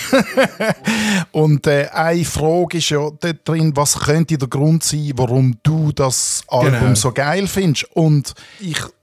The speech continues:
Speaker 1: denke, ja, dass es komplett nicht von der Hand zu weisen ist, dass Gitarristen die absoluten Stars sind im Hair Metal, oder? Also, die Qualität von der Gitarristen hat ihm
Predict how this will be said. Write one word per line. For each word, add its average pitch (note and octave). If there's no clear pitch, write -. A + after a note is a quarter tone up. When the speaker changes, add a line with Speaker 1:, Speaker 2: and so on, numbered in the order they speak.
Speaker 1:
denke, D3+
ja, B2+
dass A#2+
es -
komplett B2+
nicht C#3+
von C3+
der B2
Hand C3
zu C3+
weisen A#2+
ist, A#2
dass -
Gitarristen C3+
die C3
absoluten D3
Stars F#2+
sind G2+
im F2+
Hair E2+
Metal, D#2+
oder? D#3
Also, C3
die -
Qualität C3+
von F3
der C#3
Gitarristen D3+
hat D3
ihm C#3